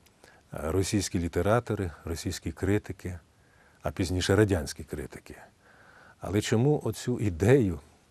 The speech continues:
зробити Пантелеймона Куліша і Шевченка ворогами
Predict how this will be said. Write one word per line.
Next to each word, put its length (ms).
зробити 640
Пантелеймона 600
Куліша 500
і 100
Шевченка 680
ворогами 800